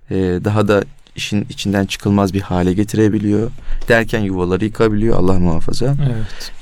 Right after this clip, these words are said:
Speaker 1: Her şeyin özünde aslında biz yine kanaatin olduğunu görüyoruz. Allahu Teala'nın lütfu geniştir.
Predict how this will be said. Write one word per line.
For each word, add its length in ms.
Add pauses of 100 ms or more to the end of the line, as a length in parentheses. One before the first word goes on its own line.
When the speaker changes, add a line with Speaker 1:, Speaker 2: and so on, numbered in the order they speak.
Speaker 1:
Her 180
şeyin 280 (100)
özünde 560 (400)
aslında 360
biz 160
yine 180
kanaatin 480
olduğunu 340
görüyoruz. 640 (680)
Allahu 280
Teala'nın 560
lütfu 240
geniştir. 640